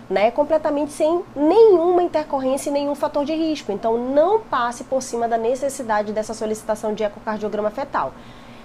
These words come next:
Eu sei que as nossas diretrizes ainda não te obrigam a fazer isso, também não obrigam, de certa forma, né,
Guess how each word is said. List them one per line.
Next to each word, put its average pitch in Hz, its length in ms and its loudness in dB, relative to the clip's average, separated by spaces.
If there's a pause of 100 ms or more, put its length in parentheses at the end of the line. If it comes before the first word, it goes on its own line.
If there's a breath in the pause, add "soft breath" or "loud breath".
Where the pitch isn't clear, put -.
(180 loud breath)
Eu 254 120 4
sei 269 520 4
que - 100 -6
as 262 80 -2
nossas 226 240 -2
diretrizes 202 580 -4
ainda 262 460 2
não 240 180 0
te 247 160 -4
obrigam 240 640 2 (240)
a 214 80 0
fazer 202 320 -2
isso, 196 340 -6
também 214 360 0
não 302 120 4
obrigam, 185 760 -2
de 160 80 -16
certa 190 280 -4
forma, 160 460 -2
né, 208 240 0